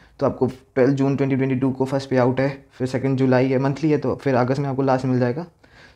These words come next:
So this is average monthly return। यहाँ पे आप इसको पेमेंट शेड्यूल भी कर सकते हो। अगर आप, अगर आप ज़्यादा करते हो, कैसे करते हो, जो भी आप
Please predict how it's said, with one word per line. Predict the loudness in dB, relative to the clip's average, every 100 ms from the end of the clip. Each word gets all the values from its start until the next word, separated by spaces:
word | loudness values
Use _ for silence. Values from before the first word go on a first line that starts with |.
| -8
So | -6 -4
this | -2 0
is | 2
average | 2 2 2
monthly | 0 -2 0 -2
return। | 0 0 -2 -6 _ _ _
यहाँ | -6 -2
पे |
आप | -2 -2
इसको | -4 -2
पेमेंट | 0 0
शेड्यूल | 0 2 2
भी | 2
कर | -2
सकते | -4 -6 -6
हो। | -6 -12 _ _ _ -2
अगर | 0
आप, | 0 -2 -6
अगर | -2 0
आप | 0
ज़्यादा | 0 0
करते | 0 0 -2 0
हो, | -2 -2
कैसे | -2 -4 -2
करते | -2 0
हो, |
जो | 0 0
भी | 0
आप | -2